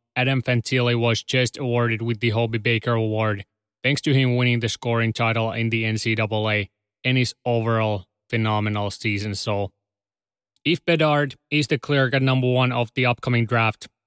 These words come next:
I'm starting to sense that the second pick won't be that hard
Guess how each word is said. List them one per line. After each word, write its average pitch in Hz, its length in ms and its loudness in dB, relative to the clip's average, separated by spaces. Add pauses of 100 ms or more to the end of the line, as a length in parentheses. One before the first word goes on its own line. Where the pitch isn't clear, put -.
(340)
I'm 156 160 2
starting 135 320 2
to 123 100 2
sense 123 260 2
that 113 180 -2
the 123 80 0
second 123 380 0
pick 120 240 -2
won't 131 300 2
be 131 140 0
that 123 200 0
hard 117 380 0